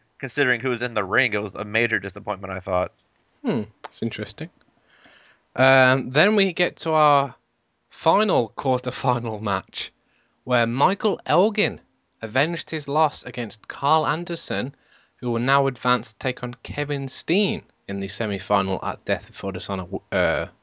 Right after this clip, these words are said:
Speaker 2: X I eleven. I almost said weekend. It's just at the pay-per-view, not the T V tapings. So, how was this match between, uh,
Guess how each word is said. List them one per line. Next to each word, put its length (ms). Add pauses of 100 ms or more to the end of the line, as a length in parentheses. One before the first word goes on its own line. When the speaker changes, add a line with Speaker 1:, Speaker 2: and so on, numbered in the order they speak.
(360)
Speaker 2:
X 200
I 120
eleven. 360
I 100
almost 240
said 100
weekend. 460
It's 160
just 280
at 100
the 100
pay-per-view, 560
not 200
the 180 (480)
T 160
V 120
tapings. 480
So, 380 (640)
how 160
was 120
this 160
match 260
between, 360
uh, 300